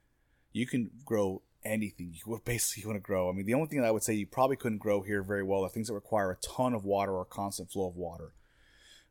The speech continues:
Um, but you can grow a lot of things here. So you don't have to just go with what we're telling you or what we're recommending, but these are a lot of really good startups as well. You can also do carrots now. You can do different successions of those.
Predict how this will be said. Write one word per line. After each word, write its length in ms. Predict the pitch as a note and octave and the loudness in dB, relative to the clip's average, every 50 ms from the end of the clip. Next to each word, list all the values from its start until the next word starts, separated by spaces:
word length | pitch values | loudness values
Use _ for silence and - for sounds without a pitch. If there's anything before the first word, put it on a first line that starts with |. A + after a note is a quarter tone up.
| _ - | _ 2
Um, 440 | - G2+ G2 F#2+ F#2+ F#2 F#2 F#2+ F#2+ - - _ _ _ _ _ _ _ _ - | 4 6 8 8 6 4 2 0 -4 -10 -16 _ _ _ _ _ _ _ _ 0
but 160 | A2 A2 A2 | 0 0 0
you 100 | C#3+ F#3+ | -2 -2
can 180 | F#3 G3 D3+ | -2 -2 -2
grow 300 | B2 B2+ B2 A2+ A2 G#2+ | 2 4 6 8 8 6
a 80 | - - | 4 0
lot 280 | G2 G2 G2+ G#2+ A#2+ A#2+ | 0 2 4 4 6 4
of 100 | A2+ G#2+ | 2 0
things 260 | - G2+ G2 F#2+ - | -2 -4 -4 -4 -6
here. 300 | - - G#2 F#2+ F2+ D2+ - | -6 -4 -2 -2 -2 -4 -4
So 340 | - - A2+ G#2 G#2 G#2 - - | -2 0 2 2 2 0 -4 -4
you 80 | A2+ | -2
don't 160 | G#2+ C3 D3 C#3+ | -2 0 0 0
have 140 | E3+ E3 - | 0 0 -2
to 60 | C3 | -2
just 240 | B2+ B2+ A#2 - - | -4 -4 -4 -4 0
go 200 | - A2+ G#2+ G#2+ | 2 2 4 4
with 180 | G#2+ G#2+ - - | 4 2 0 0
what 160 | G2+ D#2+ C#2+ | -2 -2 -2
we're 200 | F#2 G2+ G#2 G#2 | -2 -2 -2 -2
telling 300 | - - G#2+ G2 G2 G2+ | -2 -2 -4 -4 -2 -4
you 120 | G2 G2 F#2+ | -4 -2 -2
or 40 | F#2+ | -2
what 140 | F2+ F2+ F#2 | -2 -2 -2
we're 80 | F#2+ | -2
recommending, 580 | F#2+ F#2+ F#2+ - - F#2 F#2 F#2+ G2 F#2+ F#2+ F#2 F#2+ | -2 -2 -4 -4 -4 -4 -2 -2 -2 -2 -4 -4 -6
but 120 | F#2+ F2+ | -6 -4
these 180 | A#2 B2 C#3 C#3+ | -2 -2 -2 0
are 60 | C#3+ | 0
a 60 | B2+ | 0
lot 180 | A2+ G#2+ A2+ A2+ | 2 2 2 0
of 100 | G#2 G2 | 0 -2
really 160 | G2+ G2+ G2 F#2+ | -2 -2 -2 -2
good 160 | G2 F#2+ F2 | -2 -2 -2
startups 520 | - - - G#2 G#2 G#2+ G#2 F#2+ - - | -4 -2 2 4 4 4 4 4 2 -2
as 120 | F2+ F2 G2+ | -6 -6 -2
well. 240 | G2 G#2+ A2+ G#2 G2 | 0 2 2 2 0
You 100 | G#2 F#2+ | -2 -2
can 100 | G#2 A2 | 0 0
also 160 | A2 A2+ A2 | 0 0 -2
do 100 | G2+ G2 | -6 -8
carrots 480 | - - - - G2+ G2+ G2+ G2 - - | -8 -4 0 4 4 4 4 2 0 -2
now. 240 | G#2 G2+ G2+ G2+ | 0 0 0 0
You 80 | G2+ F#2 | 0 -2
can 80 | F2+ F#2 | -2 -4
do 60 | F#2+ | -4
different 260 | F2+ G2+ G2+ - G#2 | -4 -6 -6 -6 -8
successions 460 | - G2+ - - A2 G2 - - G2 G2+ | -8 -6 -4 -2 -2 -2 -2 -4 -6 -6
of 120 | F#2 E2 | -6 -4
those. 500 | F2 F#2 F2 F2 F2+ F2+ F2 F2+ - - | -2 0 0 0 -2 -4 -4 -6 -8 -8